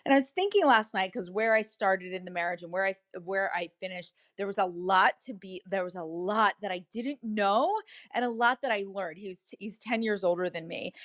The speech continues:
And these are things that took, uh, when we got together, you know, we, we had a s-,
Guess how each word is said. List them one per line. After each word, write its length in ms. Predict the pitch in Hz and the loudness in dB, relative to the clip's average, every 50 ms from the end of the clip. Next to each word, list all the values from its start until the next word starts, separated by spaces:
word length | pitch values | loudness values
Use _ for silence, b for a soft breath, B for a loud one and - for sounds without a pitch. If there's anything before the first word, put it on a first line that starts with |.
| B B B B - | B B B B 2
And 240 | 233 233 226 226 | 4 4 4 4
these 260 | 240 262 294 359 359 403 | 2 2 2 2 0 0
are 120 | 381 370 359 _ _ | -4 -4 -4 _ _
things 500 | 269 247 220 208 202 196 196 190 165 - _ | -2 0 0 -2 -4 -6 -6 -8 -10 -10 _
that 320 | 202 196 196 185 190 185 - _ 156 175 - _ - - | 2 4 6 6 6 4 2 _ -20 -20 -20 _ -20 -18
took, 380 | - - 269 330 359 - _ - - _ _ _ _ _ B B B B B B _ _ | -12 -2 0 0 0 0 _ -14 -18 _ _ _ _ _ B B B B B B _ _
uh, 60 | - 262 | 2 4
when 180 | 247 247 254 | 4 4 2
we 120 | 262 311 294 | 0 0 2
got 220 | 330 330 320 320 | 2 2 2 0
together, 520 | - 311 247 262 240 226 240 240 233 233 220 - | -4 -2 0 2 2 2 2 0 0 -2 -4 -6
you 100 | 214 233 | -8 -8
know, 80 | 208 | -8
we, 240 | 196 202 220 208 196 - | -8 -10 -10 -10 -10 -10
we 200 | 196 185 208 220 | -6 -6 -6 -6
had 160 | 214 214 208 | -4 -2 -4
a 20 | 208 | -4
s-, 200 | 208 - - | -4 -6 -14